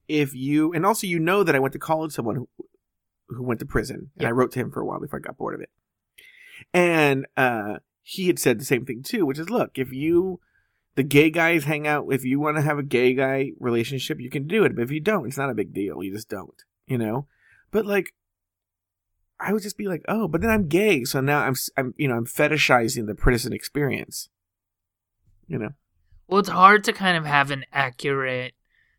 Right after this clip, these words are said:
Speaker 2: um, an accurate parallel for us.
Speaker 1: Yes, it is.
Speaker 2: You
Speaker 1: It
Speaker 2: know what I
Speaker 1: really
Speaker 2: mean?
Speaker 1: is.
Speaker 2: Like, there's no,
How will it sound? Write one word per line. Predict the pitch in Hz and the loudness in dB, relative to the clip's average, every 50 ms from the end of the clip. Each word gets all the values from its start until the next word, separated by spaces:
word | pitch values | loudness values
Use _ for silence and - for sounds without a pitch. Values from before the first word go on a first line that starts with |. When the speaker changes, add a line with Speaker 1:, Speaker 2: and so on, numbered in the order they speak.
| - - - _ _ | -18 -18 -18 _ _
Speaker 2:
um, | 139 131 127 123 120 120 117 113 117 120 123 127 127 - _ _ _ _ _ _ _ _ _ _ _ _ _ _ _ _ _ _ _ _ - 208 | -14 -12 -10 -10 -10 -10 -10 -12 -14 -14 -18 -20 -20 -20 _ _ _ _ _ _ _ _ _ _ _ _ _ _ _ _ _ _ _ _ -14 -10
an | 156 | -6
accurate | 147 135 139 135 - 156 139 131 - | -4 -4 -4 -4 -4 -4 -4 -4 -6
parallel | - - - 127 127 131 135 135 147 151 156 165 | -8 -10 -8 -6 -4 -4 -2 -2 -2 -2 -2 -2
for | 151 - - 139 123 120 - - | -4 -6 -6 -6 -6 -6 -6 -6
us. | 131 117 - - - - - - - _ _ | -8 -8 -8 -12 -16 -16 -16 -18 -20 _ _
Speaker 1:
Yes, | - 135 143 139 104 - - - - - - - | -2 0 2 2 2 0 -4 -8 -10 -10 -4 2
it | 139 143 139 | 4 6 6
is. | 127 110 101 - - | 6 6 2 0 -4
Speaker 2:
You | 147 | -4
Speaker 1:
It | 131 | -4
Speaker 2:
know | - | -2
what | 147 | -2
I | |
Speaker 1:
really | 127 120 117 107 | 0 0 0 0
Speaker 2:
mean? | - - | 0 -2
Speaker 1:
is. | - - - | -4 -6 -6
Speaker 2:
Like, | 160 151 135 | -8 -6 -4
there's | - 160 151 139 147 | -4 -4 -4 -4 -6
no, | 151 160 160 156 156 156 156 156 156 151 147 147 | -4 -2 2 4 4 4 4 2 0 0 -2 -4